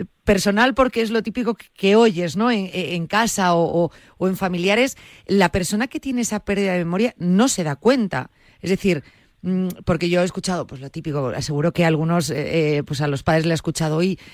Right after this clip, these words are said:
me está dando miedo a ver si voy a estar empezando con, con Alzheimer porque me he olvidado de hacer esto". Generalmente el, el paciente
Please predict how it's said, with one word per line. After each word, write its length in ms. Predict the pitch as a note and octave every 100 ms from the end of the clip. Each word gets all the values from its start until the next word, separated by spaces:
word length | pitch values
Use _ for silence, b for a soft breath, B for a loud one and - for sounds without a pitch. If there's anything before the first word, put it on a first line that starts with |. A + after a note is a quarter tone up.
| B
me 100 | F3
está 220 | F3 - F#3+
dando 240 | A3 G#3+
miedo 200 | G#3+ G#3+
a 40 |
ver 100 | G#3
si 100 | -
voy 140 | G#3+ G#3+
a 180 | G3+ G3+
estar 200 | - G3+
empezando 420 | G3+ G3 G3 G3
con, 320 | F#3+ F#3+ F3+
con 320 | - F#3 F#3
Alzheimer 500 | F3+ - G#3 G#3+ G#3+
porque 280 | - F3 F#3
me 100 | F#3
he 40 |
olvidado 440 | G3+ G3+ G#3 G#3+ A3
de 80 | F#3
hacer 260 | - F#3
esto". 360 | E3+ - C#3 A#2 B B B B B
Generalmente 600 | - F#3 F#3 A3+ B3+ C4+
el, 140 | C4 F#3+
el 120 | F#3+
paciente 760 | F3+ E3+ - A3 B3 B3 E4+